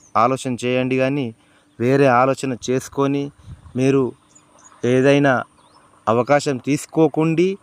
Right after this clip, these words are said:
తీసుకొని గుడకము మీరు, మీరంటే మీరు కాదు, నేనైనా, మీరైనా, ఎవరైనా ఇంకా వేరే ఆలోచన పెట్టుకోక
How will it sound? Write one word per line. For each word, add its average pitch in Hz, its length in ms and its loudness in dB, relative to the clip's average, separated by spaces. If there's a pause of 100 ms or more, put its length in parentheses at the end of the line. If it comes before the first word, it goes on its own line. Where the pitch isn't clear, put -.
(440)
తీసుకొని 151 460 0
గుడకము 143 440 0
మీరు, 147 340 0 (1080)
మీరంటే 156 460 2
మీరు 147 240 0
కాదు, 147 180 0
నేనైనా, 147 480 0
మీరైనా, 143 500 0
ఎవరైనా 143 480 -2 (540)
ఇంకా 131 260 -2
వేరే 139 360 2 (800)
ఆలోచన 135 440 0
పెట్టుకోక 123 540 -2